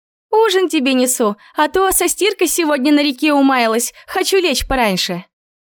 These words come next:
Она возникла на пороге с закатанными рукавами, одной рукой прижимая к полной груди увесистый газетный свёрток, в котором, Натка знала заранее,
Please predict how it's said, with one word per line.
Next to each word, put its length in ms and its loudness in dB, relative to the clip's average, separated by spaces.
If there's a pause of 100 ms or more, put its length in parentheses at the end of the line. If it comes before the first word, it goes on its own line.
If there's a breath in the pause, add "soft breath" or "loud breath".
(420)
Она 240 4
возникла 500 0
на 120 2
пороге 420 0
с 40 -6
закатанными 640 -2
рукавами, 640 -2 (180 soft breath)
одной 360 2
рукой 340 0
прижимая 540 0
к 100 -20
полной 380 2
груди 400 -2
увесистый 600 -4
газетный 480 -4
свёрток, 600 -4
в 100 -20
котором, 540 -2 (160)
Натка 400 -4
знала 260 -4
заранее, 580 -4